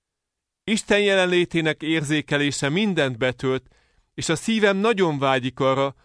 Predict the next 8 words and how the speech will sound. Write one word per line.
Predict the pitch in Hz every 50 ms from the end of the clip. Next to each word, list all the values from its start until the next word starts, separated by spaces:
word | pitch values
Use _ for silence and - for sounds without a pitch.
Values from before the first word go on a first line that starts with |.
| _ _ _ _ _ _
hogy | - 151 160
Isten | 220 208 - - - 190 180 175
dicsőségét | 185 185 - - 180 180 - - 185 175 156 170 180 - -
még | 165 185 214 226 - -
többször | - 147 139 113 - - - 139 131
megtapasztaljam | 127 131 123 - - 135 120 - 131 127 120 - - 143 131 123 117 120
az | 120 117
életemben. | 117 127 123 120 113 104 - - 110 101 98 98 90 - - 131 135